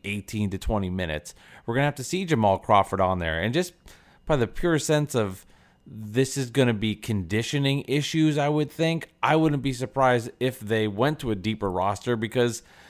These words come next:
these guys haven't played competitive basketball in four months, and now they're gonna be asked to be sprinting up and down a court. And, you know, I don't know exactly the Nets, how many, the eight games, how many days it's stretched out,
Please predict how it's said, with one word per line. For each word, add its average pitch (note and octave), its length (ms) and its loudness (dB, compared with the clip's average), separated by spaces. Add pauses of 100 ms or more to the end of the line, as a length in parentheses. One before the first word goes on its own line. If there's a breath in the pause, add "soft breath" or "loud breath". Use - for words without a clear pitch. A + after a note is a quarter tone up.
(140 loud breath)
these B2 180 0
guys B2 240 4
haven't B2 300 0
played C#3 360 0
competitive C3 400 4
basketball A2 600 0
in G2 60 -4
four G#2 260 -4
months, G2+ 360 -2 (240 loud breath)
and G#2+ 80 -2
now A#2 140 4
they're C#3+ 120 2
gonna A#2+ 200 2
be A2 180 -2
asked A#2 340 -6
to G#2 260 0
be A2 200 -4
sprinting B2+ 480 -2
up A#2+ 160 0
and A#2 80 -6
down A2 180 -2
a F#2+ 60 -6
court. C3+ 460 -2
And, G2+ 240 -4
you G#2 180 -6
know, G#2+ 80 0
I A#2 80 4
don't B2+ 120 2
know A#2 120 2
exactly G#2+ 480 -2
the G2 140 -6
Nets, G2 240 -6
how A#2 100 -2
many, G#2 300 -6 (300 loud breath)
the A#2 200 0
eight G#2+ 160 -6
games, G#2+ 340 -2
how G#2+ 120 -2
many G#2 120 0
days G2+ 280 -2
it's F2 120 -10
stretched - 440 -4
out, C#3 320 6